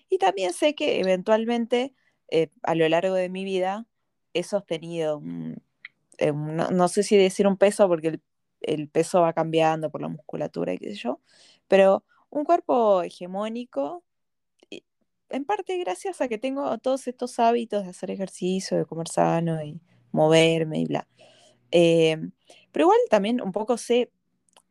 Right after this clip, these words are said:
y por eso, por eso como que trato de, de, de ir contra los estereotipos de belleza, sé que, eh, yo tiendo a ser delgada, tengo algo genético, un poco de... Hay,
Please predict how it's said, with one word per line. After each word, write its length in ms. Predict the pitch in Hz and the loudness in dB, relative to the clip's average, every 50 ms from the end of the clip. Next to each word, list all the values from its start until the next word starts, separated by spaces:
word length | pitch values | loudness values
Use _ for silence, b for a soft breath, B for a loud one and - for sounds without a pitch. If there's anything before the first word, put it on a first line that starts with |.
| _ - | _ -6
y 100 | 175 - | -4 0
por 180 | - 151 147 | 0 0 -2
eso, 280 | 180 - 196 180 170 _ _ _ _ _ _ _ _ _ _ _ _ _ - | -2 -4 -4 -4 -4 _ _ _ _ _ _ _ _ _ _ _ _ _ -8
por 100 | 160 151 | -8 -8
eso 200 | 151 - 180 165 | -8 -8 -10 -10
como 180 | 165 165 156 | -8 -6 -6
que 180 | 147 151 143 - _ _ _ _ _ _ _ _ _ _ _ _ _ _ _ _ | -6 -6 -8 -10 _ _ _ _ _ _ _ _ _ _ _ _ _ _ _ _
trato 360 | - 156 147 151 - 180 180 | 2 4 4 4 4 2 2
de, 380 | 175 165 156 151 147 156 - - | 2 0 0 -2 -6 -6 -8 -10
de, 240 | - - - - - - _ _ _ - | -10 -10 -10 -10 -12 -16 _ _ _ -4
de 120 | - 160 | -2 0
ir 140 | 160 165 - | 0 0 -2
contra 340 | - - 175 175 - 180 175 | -4 -4 -4 -2 0 0 0
los 180 | 160 170 - - | 0 0 -2 -6
estereotipos 500 | 151 - - 143 156 160 - 180 196 202 | -8 -6 -6 -4 -4 -2 -2 0 2 4
de 80 | 190 175 | 4 4
belleza, 400 | 175 185 - 208 - - 240 233 | 2 0 -2 -6 -4 -4 -4 -2
sé 180 | - 240 233 | -2 -2 -2
que, 240 | - 247 240 226 - _ _ _ _ _ _ _ _ _ - | 0 0 -2 -2 -4 _ _ _ _ _ _ _ _ _ -2
eh, 480 | - 160 160 156 151 151 151 151 156 160 170 - - - _ _ _ _ _ _ _ - - 180 | 0 2 2 2 2 -2 -4 -6 -8 -8 -10 -12 -14 -18 _ _ _ _ _ _ _ -4 -4 -2
yo 180 | 165 - 233 226 | 2 2 2 4
tiendo 300 | - 233 214 202 202 196 | 4 4 4 4 2 2
a 80 | 196 202 | 2 2
ser 200 | - 196 175 185 | 2 0 0 0
delgada, 600 | 180 175 180 196 202 208 208 202 196 190 185 180 | 0 2 4 4 6 6 6 4 4 2 2 0
tengo 240 | 185 180 190 190 185 | -2 -6 -6 -6 -6
algo 220 | 180 175 180 180 | -6 -8 -10 -14
genético, 1120 | - - - 165 170 185 196 202 196 185 180 175 175 - - 175 175 170 170 175 190 - _ _ _ _ _ _ _ _ | -14 -10 -10 -8 -6 -4 -4 -4 -4 -6 -8 -10 -10 -8 -8 -6 -6 -4 -4 -6 -8 -10 _ _ _ _ _ _ _ _
un 160 | 180 170 147 | -12 -8 -4
poco 260 | - 175 170 - 185 | -4 -4 -2 -2 -2
de... 260 | 175 165 160 165 - - - | -2 -2 -2 -4 -6 -6 -4
Hay, 280 | - 208 220 - - | -4 -4 -4 -6 -10